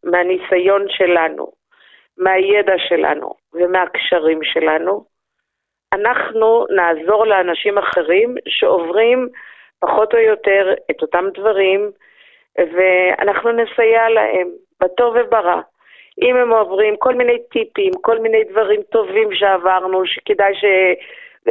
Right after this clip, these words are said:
שהם יוכלו גם ליהנות מזה, או ההפך. אם עב-, עברנו דברים קשים, אז נציע להם ש-, שלא יגיעו למקומות האלה.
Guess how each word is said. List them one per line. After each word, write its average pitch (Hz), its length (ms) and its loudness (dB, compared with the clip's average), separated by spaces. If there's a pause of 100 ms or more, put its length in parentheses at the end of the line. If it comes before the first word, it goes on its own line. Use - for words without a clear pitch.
(160)
שהם 202 320 0
יוכלו 208 400 0
גם 196 220 2
ליהנות 180 420 2
מזה, 196 280 0
או 202 60 4
ההפך. 214 460 0 (640)
אם 233 160 2
עב-, 240 340 2
עברנו 202 400 0
דברים 180 500 0
קשים, 175 480 -2 (160)
אז 180 160 0 (140)
נציע 190 420 0
להם 226 360 0
ש-, - 180 -4 (1160)
שלא 233 280 0 (160)
יגיעו 262 260 0
למקומות 202 640 0
האלה. 170 380 2